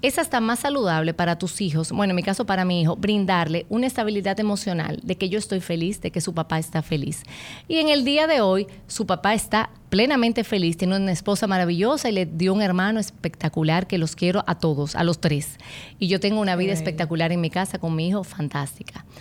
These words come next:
Speaker 1: O sea, que ya eso es prueba superada.
Speaker 2: Qué
Speaker 1: Luego
Speaker 2: pe-, qué bueno
Speaker 1: Ujú.
Speaker 2: para mí aquí, porque tú que lo viviste, quiero hacer un stop.
Speaker 1: Ujú.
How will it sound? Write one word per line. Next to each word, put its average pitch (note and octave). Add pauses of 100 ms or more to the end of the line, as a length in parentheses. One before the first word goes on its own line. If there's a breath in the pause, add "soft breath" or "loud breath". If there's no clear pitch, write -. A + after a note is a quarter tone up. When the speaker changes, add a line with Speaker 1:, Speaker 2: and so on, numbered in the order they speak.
(140 loud breath)
Speaker 1:
O E3+
sea, F3
que F#3
ya F3+
eso G#3
es -
prueba E3+
superada. - (340 loud breath)
Speaker 2:
Qué A3+
Speaker 1:
Luego A#3+
Speaker 2:
pe-, -
qué B3
bueno B3
Speaker 1:
Ujú. C4
Speaker 2:
para F#3+
mí A3+
aquí, F#3
porque E3+
tú E3+
que G#3+
lo A3+
viviste, F3
quiero F3
hacer F#3
un F3+
stop. E3+
Speaker 1:
Ujú. G#3